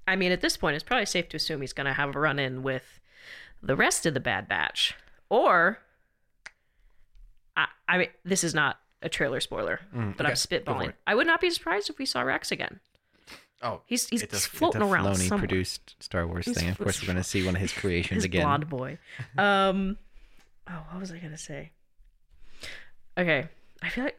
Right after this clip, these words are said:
Speaker 1: that's it for the episode. So I
Speaker 2: Yeah, that's all I've got too. I, the, I thought the clones around you keep disappearing is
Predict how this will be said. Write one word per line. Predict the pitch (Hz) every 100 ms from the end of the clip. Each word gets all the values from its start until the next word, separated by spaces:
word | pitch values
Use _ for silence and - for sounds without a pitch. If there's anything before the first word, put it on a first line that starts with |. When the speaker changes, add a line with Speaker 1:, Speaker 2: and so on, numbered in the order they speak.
| -
Speaker 1:
that's | 185 -
it | -
for | 175
the | 156
episode. | 143 160 147 139
So | -
I | 151 143 117
Speaker 2:
Yeah, | 156 185
that's | 143
all | 160
I've | 160 156
got | 160 160
too. | 156
I, | 117
the, | 123 -
I | 113
thought | 123 120
the |
clones | 131 123 117 120 113 - _ _ _ -
around | 123 110 117 110 101
you | 104
keep | 123 104
disappearing | 107 - 110 101 95
is | 92 -